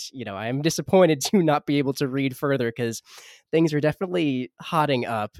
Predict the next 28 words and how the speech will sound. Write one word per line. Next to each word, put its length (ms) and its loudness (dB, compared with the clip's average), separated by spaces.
Uh, 380 0
I 100 -2
will, 460 4
<laughs> 400 -12
I 40 4
will 180 4
note 320 4
that 220 4
when 160 0
you 120 2
mentioned 560 2
eight, 200 -4
you 120 0
know, 240 0
eighteen 480 -2
chapters, 560 0
the 140 -6
seven 380 0
hundred 500 0
page 400 -4
book, 280 0
uh, 260 0
that 60 4
reminded 280 2
me 80 0
of 140 2
Plagueis. 720 0
<laughs> 40 0